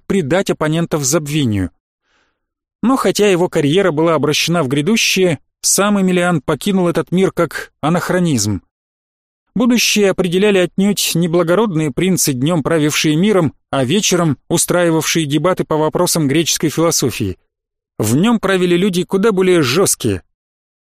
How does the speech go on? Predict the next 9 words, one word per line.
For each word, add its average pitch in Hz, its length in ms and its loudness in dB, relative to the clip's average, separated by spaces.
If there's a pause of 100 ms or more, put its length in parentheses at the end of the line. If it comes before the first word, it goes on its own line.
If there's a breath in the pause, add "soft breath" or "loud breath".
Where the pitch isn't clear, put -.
(420)
Публиканы-дельцы 175 1080 0
гнали 175 440 0
корабль 170 440 -2
империи 175 400 0
к 147 100 -6
берегам 160 460 0
их - 120 -2
собственных 175 720 0
прибылей. 123 520 0